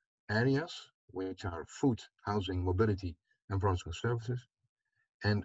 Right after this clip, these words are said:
uh, as a reference, I've used Western European figures about the f-, impact, but, um, yeah, I, I need to make some reference. So, um, um, this is just a reference for the, uh,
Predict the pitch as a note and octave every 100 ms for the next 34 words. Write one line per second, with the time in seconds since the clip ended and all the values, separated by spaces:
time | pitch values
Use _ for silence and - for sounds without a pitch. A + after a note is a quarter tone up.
0 | - F#2+ - G#2+ G2+ G2 C3 - B2+ -
1 | - G#2 G2 G#2+ - G#2 G#2 G2+ G2+ G2
2 | F#2+ G#2+ F#2+ F#2 - F2+ F2+ C3+ - _
3 | _ - F#2+ F2+ F2+ F2 F#2 - F#2 F#2
4 | G2+ B2+ G#2 G2 _ _ _ _ _ F2+
5 | F2 E2+ F2 D#2+ _ _ _ _ _ _
6 | G2+ D#2+ E2+ - _ G2+ G#2 G#2 G#2 G#2+
7 | G#2+ G2+ F#2+ F#2 - G#2 F#2 F#2 - G2
8 | G2 F#2+ F2+ - F2 E2 E2+ F#2 _ _
9 | _ _ _ _ - F2 E2+ E2 E2 D#2+
10 | - _ - - _ _ G#2 F#2+ F#2+ G2
11 | F#2 F#2 F2 - D#2+ - D#2 D#2+ - G2
12 | - F#2+ F2+ E2+